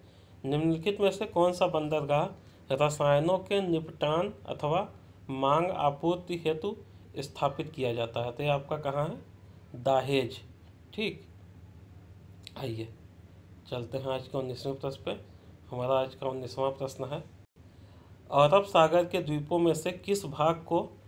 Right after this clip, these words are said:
मिनिकॉय द्वीपों के नाम से जाना जाता है? तो आपका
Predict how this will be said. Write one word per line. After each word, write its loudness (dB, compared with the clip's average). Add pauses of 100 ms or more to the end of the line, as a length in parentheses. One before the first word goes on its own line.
(220)
मिनिकॉय 2
द्वीपों -4
के -2
नाम 0
से -4
जाना 0
जाता -2
है? -4 (580)
तो -2
आपका 0